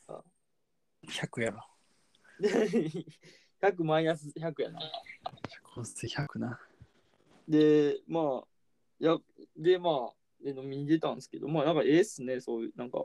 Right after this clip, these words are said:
Speaker 1: こう、時が経ってから飲むっていうのが。うわ、良かったっすよ、なんか。新鮮で。
Speaker 2: うん。
Speaker 1: でも、なんか、こ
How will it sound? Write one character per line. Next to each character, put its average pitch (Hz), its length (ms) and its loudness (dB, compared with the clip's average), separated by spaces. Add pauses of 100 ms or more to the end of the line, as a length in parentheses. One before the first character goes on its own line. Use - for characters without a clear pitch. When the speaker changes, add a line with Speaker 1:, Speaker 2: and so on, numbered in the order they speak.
Speaker 1:
こ 127 300 2
う、 - 20 -20 (200)
時 220 240 4
が 165 80 12
経 147 100 2
っ 127 60 2
て 139 160 2
か 139 100 2
ら 143 140 -2
飲 131 100 -4
む 139 80 -2
っ - 40 -10 (1400)
て 143 80 0
い 139 100 0
う - 20 -4
の 120 120 -4
が。 - 160 -8 (2750)
う 156 80 2
わ、 147 100 6
良 135 300 -4
か - 100 2
っ - 80 0
た - 120 -2
っ - 20 -4
す - 160 -10
よ、 120 80 -4
な 120 80 -8
ん 127 100 -12
か。 - 160 -6 (720)
新 151 360 0
鮮 160 420 2 (240)
で。 160 300 8 (520)
Speaker 2:
う 117 60 0
ん。 104 220 0 (560)
Speaker 1:
で 240 100 8
も、 220 160 4
な 165 140 2
ん 147 40 -6
か、 131 120 -8
こ 131 420 -2